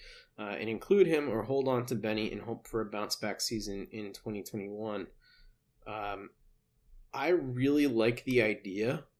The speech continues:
that he has there of including Benintendi in this, um, because I actually think there's a lot of parallels, uh, between these two players.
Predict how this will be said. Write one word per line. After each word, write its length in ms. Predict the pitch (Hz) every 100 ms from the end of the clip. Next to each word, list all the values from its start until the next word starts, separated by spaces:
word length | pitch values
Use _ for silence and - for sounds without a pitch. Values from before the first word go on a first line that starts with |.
| -
that 220 | 110 120
he 160 | - 143
has 520 | 120 135 151 165 - -
there 300 | 151 160 170
of 400 | - 117 113 104 - _ - _ -
including 640 | 123 120 131 123 147 143
Benintendi 800 | 143 156 156 - 165 180 180 165 -
in 160 | 156 160
this, 420 | 170 185 - - -
um, 340 | 107 107 104
because 320 | 110 123 131 131
I 80 |
actually 320 | 143 190 214 185
think 260 | 156 143
there's 240 | 127 120 123
a 60 |
lot 480 | 104 98 95 98 104
of 160 | 101 -
parallels, 720 | 113 104 98 80 78 69 - - - - _ 101
uh, 80 |
between 460 | 92 101 - 113 104
these 200 | 104 90
two 160 | - 107
players. 640 | - 107 98 95 - -